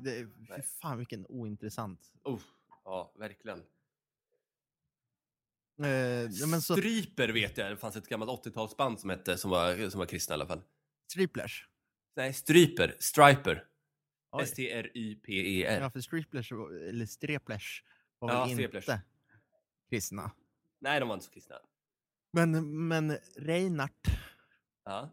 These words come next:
Speaker 1: han kanske skulle flytta till Santorini. Han är ju en sån som hade stannat kvar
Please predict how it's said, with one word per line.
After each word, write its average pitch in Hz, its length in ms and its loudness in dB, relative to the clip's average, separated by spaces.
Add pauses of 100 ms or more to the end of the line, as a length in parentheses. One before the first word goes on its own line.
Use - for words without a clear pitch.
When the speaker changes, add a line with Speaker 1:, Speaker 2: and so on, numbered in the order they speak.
Speaker 1:
han 127 180 -2
kanske 156 200 -4
skulle 220 220 -6
flytta 196 280 -6
till 143 140 -10
Santorini. 135 640 -4
Han 156 240 0
är 180 40 2
ju 170 40 2
en 147 80 2
sån 123 200 -2
som 120 100 -8
hade 110 220 -4
stannat 107 440 -6
kvar 101 380 0